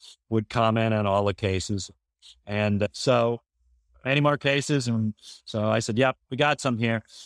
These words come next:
So I went <laughs> up and I showed this case, and it was such an impressive aneurysm, which went from this giant circle ball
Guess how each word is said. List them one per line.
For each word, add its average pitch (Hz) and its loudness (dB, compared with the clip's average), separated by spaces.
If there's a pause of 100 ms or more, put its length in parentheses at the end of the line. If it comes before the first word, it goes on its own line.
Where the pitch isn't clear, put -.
So - 0
I 120 4
went - -4
<laughs> - -
up 107 0
and 101 -6 (720)
I 113 2
showed 160 2
this 120 0
case, 113 -2
and 117 0
it 117 -2
was 110 -2
such - 0
an 127 -2
impressive 113 0
aneurysm, 101 -2 (360)
which 110 -2
went 120 0
from 113 0
this 98 -4
giant 123 0 (140)
circle 123 -2
ball 107 2